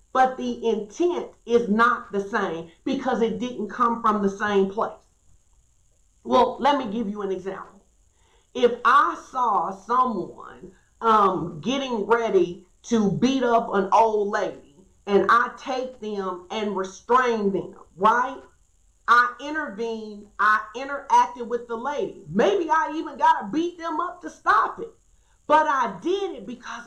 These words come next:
I was moved with compassion for the little old lady, not enraged toward them.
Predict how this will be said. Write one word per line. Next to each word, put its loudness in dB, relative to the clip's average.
I -4
was 0
moved 0
with -12
compassion -4
for 2
the -2
little -4
old 2
lady, -2
not 6
enraged -6
toward -2
them. -2